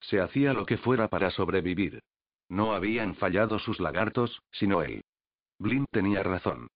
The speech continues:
Los mayores que rodeaban a Rata estaban preparados para actuar. El propio Rata lo estaba. Si Azot hubiese salido a la carga, habría muerto. O algo peor.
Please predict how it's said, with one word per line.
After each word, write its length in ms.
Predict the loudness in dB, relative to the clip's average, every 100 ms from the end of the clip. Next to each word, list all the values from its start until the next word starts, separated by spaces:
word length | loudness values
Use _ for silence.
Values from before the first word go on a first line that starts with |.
| _ _
Los 260 | 2 2 2
mayores 460 | 0 2 2 0
que 80 | 0
rodeaban 540 | 0 4 4 4 2
a 40 | 0
Rata 320 | 0 0 0
estaban 460 | -2 -2 0 -2 0
preparados 580 | 0 2 2 2 0 0
para 200 | 0 0
actuar. 400 | 0 -2 -2 -8 _ _ _ _
El 160 | -4 -2
propio 400 | 2 2 4 2
Rata 300 | 2 2 0
lo 120 | -2
estaba. 380 | -2 -2 -2 -6 -16 _ _ _ _
Si 240 | -4 0
Azot 320 | 2 2 0
hubiese 420 | 0 -2 -2 -2 0
salido 380 | 2 2 2
a 40 | 0
la 100 | 0
carga, 340 | 0 2 0 -2
habría 380 | -4 -2 0 0
muerto. 420 | 0 -4 -6 -12 -12 _ _ _ _
O 140 | -2
algo 320 | -2 -2 -4
peor. 340 | 0 0 0